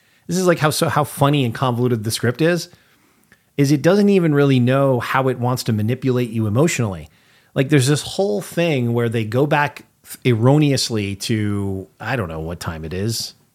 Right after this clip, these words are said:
two B C or something. Like, they're supposed to go to nineteen thirty-nine, but they go to, like,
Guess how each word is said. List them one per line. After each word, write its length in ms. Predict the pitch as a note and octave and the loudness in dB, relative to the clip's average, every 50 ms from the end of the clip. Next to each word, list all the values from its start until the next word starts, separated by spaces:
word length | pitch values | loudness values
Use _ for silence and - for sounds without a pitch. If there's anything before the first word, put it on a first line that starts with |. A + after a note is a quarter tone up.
| _ _ _ | _ _ _
two 220 | - - C#3 C#3 C3+ | 0 2 2 4 4
B 240 | B2 C3+ C3+ C3 B2 | 4 2 2 2 0
C 360 | - - C3 C3 C#3 C#3 C#3+ | 0 0 0 0 2 2 0
or 60 | C#3 | 0
something. 460 | - - D3+ D3 C3+ D#3 D3+ D3+ C#3+ | 0 0 0 0 0 0 -2 0 0
Like, 160 | A#2+ A2+ - | -2 -4 -4
they're 80 | - A2+ | -4 -6
supposed 220 | - - D#3 D#3 | -2 -2 -2 -2
to 60 | - D3 | 0 0
go 60 | C#3 | 0
to 80 | B2 | 2
nineteen 360 | B2 B2 B2+ A#2 - A#2+ A#2 A2 | 2 0 0 0 0 0 0 2
thirty-nine, 480 | - A#2+ A#2+ B2+ B2 B2 B2 B2 A#2 | 0 0 2 2 2 2 2 2 0
but 120 | G#2+ G#2 G2 | 0 -2 -4
they 80 | G#2 | -2
go 160 | F#2+ A2 G#2+ | -2 -2 -2
to, 100 | G2+ G2+ | -2 -2
like, 360 | F#2+ F#2+ F#2 F2+ E2+ - - | -4 -4 -4 -6 -6 -10 -14